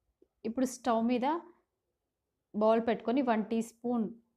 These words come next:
నెయ్యి యాడ్ చేసుకోండి. మీకు కావాలంటే డ్రై ఫ్రూట్స్ కూడా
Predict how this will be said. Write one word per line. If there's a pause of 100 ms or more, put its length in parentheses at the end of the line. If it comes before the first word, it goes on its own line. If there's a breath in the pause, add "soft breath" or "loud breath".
(140)
నెయ్యి
యాడ్ (100)
చేసుకోండి. (260)
మీకు (100)
కావాలంటే (120)
డ్రై
ఫ్రూట్స్
కూడా